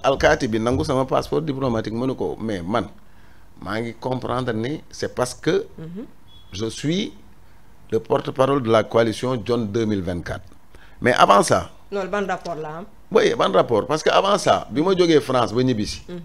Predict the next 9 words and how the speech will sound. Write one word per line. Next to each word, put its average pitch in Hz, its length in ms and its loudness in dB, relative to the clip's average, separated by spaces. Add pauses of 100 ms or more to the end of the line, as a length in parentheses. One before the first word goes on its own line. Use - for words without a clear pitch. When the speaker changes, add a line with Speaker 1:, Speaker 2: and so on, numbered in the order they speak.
Speaker 1:
avant 180 240 6
que 190 100 -2
Macky 170 320 0
Sall 147 260 2
ne 131 120 0 (280)
choisisse 131 560 4
son 110 220 0
candidat, 85 480 -4 (180)
Speaker 2:
Mhm. 170 320 -14